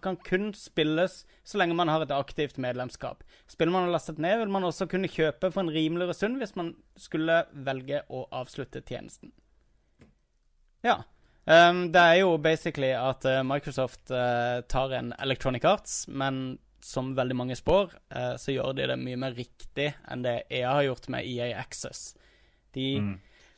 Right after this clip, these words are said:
Speaker 1: tilbyr et mye større bibliotek av spill, og, eh, eh, ja, det er ve-, det var vel snakk om, eh,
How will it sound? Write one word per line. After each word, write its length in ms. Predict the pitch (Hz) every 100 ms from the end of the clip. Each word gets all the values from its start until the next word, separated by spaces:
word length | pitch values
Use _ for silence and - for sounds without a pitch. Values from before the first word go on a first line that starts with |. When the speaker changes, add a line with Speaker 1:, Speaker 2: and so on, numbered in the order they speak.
| -
Speaker 1:
tilbyr 480 | - 170 170 180 180
et 200 | 143 143
mye 220 | 143 139
større 580 | 139 - - 143 160 160
bibliotek 520 | 127 120 123 135 127
av 60 | 123
spill, 300 | - 226 269
og, 360 | - 131 135 135
eh, 320 | 131 135 131 -
eh, 240 | 165 143 143 _ _ _ _
ja, 300 | 147 135 127
det 100 | 143
er 100 | 147
ve-, 220 | 151 - - - _ _ _ _ _ _ -
det 100 | 147
var 100 | 156
vel 120 | 156
snakk 360 | - 165 -
om, 340 | 135 127 127 127
eh, 240 | 127 127